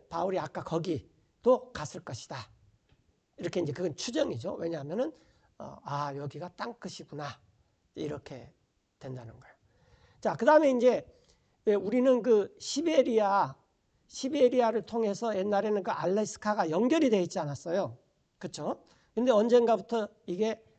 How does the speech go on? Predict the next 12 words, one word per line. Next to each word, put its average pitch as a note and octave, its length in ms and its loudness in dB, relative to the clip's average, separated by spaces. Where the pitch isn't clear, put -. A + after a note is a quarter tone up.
펠렉, - 520 0
이 C#3+ 120 -10
벨렉이라는 A3+ 720 4
사람이 G3+ 360 0
있는데 F#3+ 500 -4
벨렉 G#3+ 540 2
시대 G#3 300 -4
때 A3 220 -2
땅이 B3+ 340 2
디바이디드 G3+ 640 2
됐다 E3 280 -2
그랬죠. C3 380 -12